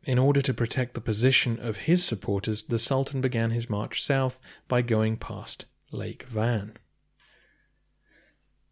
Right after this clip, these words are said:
Arriving in the area in September ten seventy, the Sultan's large army besieged and captured the cities of Manzikert and Arkesh. He then passed by the key fortress of Kliat,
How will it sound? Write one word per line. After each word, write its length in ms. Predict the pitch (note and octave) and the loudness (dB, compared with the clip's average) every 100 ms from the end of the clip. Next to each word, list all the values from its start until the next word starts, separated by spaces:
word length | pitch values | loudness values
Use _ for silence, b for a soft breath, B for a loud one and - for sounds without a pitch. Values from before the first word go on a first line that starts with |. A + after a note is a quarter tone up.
| _ C#3+ | _ 4
Arriving 460 | C3+ C#3 D3+ C#3+ | 6 6 6 6
in 140 | C3 B2 | 6 6
the 160 | A#2 | 6
area 420 | A2 G#2 F#2+ F#2 - | 4 2 0 -4 -6
in 220 | - G#2 | -4 -2
September 680 | - - - - A2 G#2 | -2 -4 -6 -4 -2 -4
ten 400 | G2+ - - G#2 | -4 -4 -4 -4
seventy, 680 | F#2 - A2+ F#2+ G2+ - - - b b - | -2 -2 -2 -4 -8 -8 -10 -16 b b -4
the 120 | A2+ | 0
Sultan's 540 | - A#2 A#2 A#2 G#2+ | 2 2 0 -2 0
large 400 | A2 A2+ A#2+ B2 - | 2 4 4 0 -2
army 340 | G#2+ G2 F#2 | -4 -4 -4
besieged 840 | G2+ G#2+ - - B2+ F#2+ - - - | -6 -4 -2 -2 -4 -6 -8 -12 -4
and 280 | A#2+ B2+ - | 0 0 0
captured 560 | - A2 - A2+ - - _ | -6 -6 -8 -10 -12 -16 _
the 100 | A2+ | -2
cities 400 | - A#2 G#2+ G2+ | 0 -2 -2 -4
of 100 | F#2 | -4
Manzikert 800 | G#2+ G#2+ G#2+ G#2+ - G#2 F#2+ - b b b b b - | -2 0 0 -2 -2 -4 -4 -12 b b b b b -12
and 200 | G#2 F#2+ | -8 -8
Arkesh. 840 | - F#2+ F#2+ - A2 - - - - _ _ _ _ _ | -8 -10 -10 -8 -8 -8 -8 -6 -8 _ _ _ _ _
He 160 | - A#2+ | -2 2
then 260 | A2+ A2 G2+ | 4 2 0
passed 460 | - C3 A#2 - | 0 0 -2 -2
by 280 | B2 A#2+ G#2 | 0 0 0
the 100 | F#2+ | -2
key 260 | - A2+ G2 | -4 -4 -4
fortress 560 | - G#2 - A2+ - | -4 -6 -4 -4 -4
of 160 | G2 - | -8 -12
Kliat, 540 | - A2+ G#2+ G#2 - | -2 0 0 -2 -8